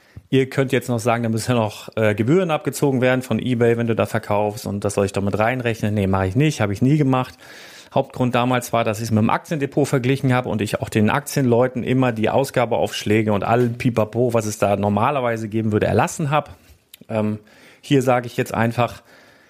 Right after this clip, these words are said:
rechne dir die zehn Prozent da selber hin, wenn du das gerne möchtest. Aber es kommt eben auch drauf an, bist du privater Verkäufer, hast du, bist du gewerblicher Verkäufer, hast aber ein privates Konto, hast du vielleicht sogar einen eigenen Shop, verkaufst du vielleicht lieber bei Amazon. Das sind tausend Sachen, die da reinspielen. Ähm,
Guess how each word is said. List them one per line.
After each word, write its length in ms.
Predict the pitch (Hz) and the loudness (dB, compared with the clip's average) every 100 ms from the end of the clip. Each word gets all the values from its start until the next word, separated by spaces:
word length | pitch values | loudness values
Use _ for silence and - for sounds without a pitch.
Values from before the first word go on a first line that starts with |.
| _ _ _ _ | _ _ _ _
rechne 320 | - 131 143 | -4 0 0
dir 100 | 123 | 2
die 120 | 120 117 | 2 0
zehn 220 | 135 120 | 0 0
Prozent 360 | 120 - 120 | -2 0 0
da 100 | 113 | 0
selber 300 | 104 117 131 | 2 2 2
hin, 180 | 117 120 | 0 0
wenn 100 | 117 | 2
du 60 | 117 | 2
das 160 | 110 | 0
gerne 220 | - 113 113 | 0 0 2
möchtest. 420 | 110 110 113 82 | 0 0 -2 0
Aber 100 | 101 | -2
es 80 | 104 | -2
kommt 220 | 127 127 | -2 0
eben 220 | 117 82 | 0 0
auch 100 | 101 | 0
drauf 220 | - 104 | 0 -2
an, 160 | 110 110 | -2 -2
bist 160 | 107 | -2
du 20 | 107 | -2
privater 500 | - 110 113 123 107 | 0 2 2 0 -4
Verkäufer, 680 | 113 - 104 104 104 104 117 | -4 0 0 2 0 0 -2
hast 220 | - - | -4 0
du, 220 | 117 113 - - - | 2 2 -4 -20 -6
bist 140 | 123 - | -4 0
du 60 | |
gewerblicher 480 | 117 113 123 127 120 | 2 2 0 -2 -6
Verkäufer, 340 | 120 120 117 | -2 0 2
hast 160 | 107 113 | 0 0
aber 140 | 110 | -2
ein 60 | 110 | 0
privates 420 | 117 107 117 117 | 0 0 0 -2
Konto, 400 | - 123 120 113 | 0 0 2 2
hast 180 | 104 - | 0 -2
du 40 | |
vielleicht 280 | 107 107 104 | 0 0 0
sogar 200 | 117 107 | 0 -2
einen 80 | 107 | -2
eigenen 260 | 113 113 113 | 0 0 0
Shop, 400 | - 131 127 - - - | 0 2 2 -2 -12 -10
verkaufst 400 | - - 107 - | -4 0 0 -2
du 60 | 101 | 0
vielleicht 240 | 110 104 | 0 0
lieber 180 | 120 117 | 0 2
bei 140 | 117 | 2
Amazon. 500 | 107 131 123 - 123 | 0 0 0 0 0
Das 140 | 113 110 | 2 0
sind 160 | 117 | 0
tausend 340 | - 139 135 120 | 0 0 -2 -2
Sachen, 220 | 113 123 | 0 2
die 80 | 110 | 2
da 80 | |
reinspielen. 500 | 104 107 123 - 110 113 - - - - _ - | 2 0 -2 -2 0 0 -8 -20 -20 -20 _ -10
Ähm, 580 | 110 104 104 104 - | -2 0 0 -2 -6